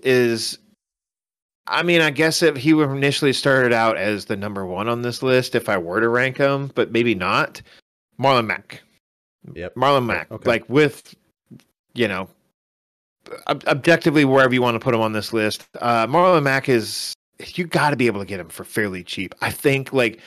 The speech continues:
Speaker 1: the person who
Speaker 2: I th-,
Speaker 1: has
Speaker 2: I
Speaker 1: him
Speaker 2: think
Speaker 1: on his
Speaker 2: he's the
Speaker 1: team
Speaker 2: number one on this list, yeah, for sure. I think he just, recency bias, he hadn't done anything.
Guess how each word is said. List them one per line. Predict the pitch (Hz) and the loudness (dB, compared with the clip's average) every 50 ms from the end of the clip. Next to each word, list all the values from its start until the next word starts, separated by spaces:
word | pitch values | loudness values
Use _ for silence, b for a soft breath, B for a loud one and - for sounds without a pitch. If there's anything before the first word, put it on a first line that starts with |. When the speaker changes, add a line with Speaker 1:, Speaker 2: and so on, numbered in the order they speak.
| B B B _ _ _ | B B B _ _ _
Speaker 1:
the | - 123 | -8 -8
person | 107 - - - 165 175 180 - - 202 190 | -8 -8 -4 0 0 0 0 0 -2 -2 -2
who | 175 147 156 | -2 -2 0
Speaker 2:
I | 147 160 | 0 2
th-, | - | 2
Speaker 1:
has | - 127 131 | 2 2 2
Speaker 2:
I | - | 2
Speaker 1:
him | 147 135 | 2 2
Speaker 2:
think | |
Speaker 1:
on | 165 | 2
his | 143 - | 2 2
Speaker 2:
he's | 139 127 110 | 0 0 0
the | 110 110 | 0 -2
Speaker 1:
team | 110 107 | -2 -2
Speaker 2:
number | 107 98 98 | -2 -2 -2
one | 95 92 | -2 -2
on | 92 90 | -4 -6
this | 90 87 - - | -8 -10 -10 -10
list, | 82 80 - - 87 | -10 -10 -10 -10 -8
yeah, | 80 78 73 | -8 -8 -8
for | - - - | -10 -12 -14
sure. | 85 - - - 82 | -14 -12 -10 -8 -8
I | 85 90 | -8 -6
think | - 135 131 120 - | -6 -6 -6 -6 -8
he | - 131 | -12 -14
just, | 120 123 117 - - _ _ _ _ _ _ _ _ _ _ | -12 -12 -14 -14 -18 _ _ _ _ _ _ _ _ _ _
recency | - 131 190 196 247 208 170 120 | -4 -4 -4 -4 -4 -6 -4 -2
bias, | 95 87 85 85 - | -2 -2 -2 -2 -2
he | 147 | -2
hadn't | 180 185 | -2 -2
done | 151 180 233 | -2 -6 -6
anything. | 294 277 190 - 87 - 107 | -6 -10 -12 -12 -14 -16 -16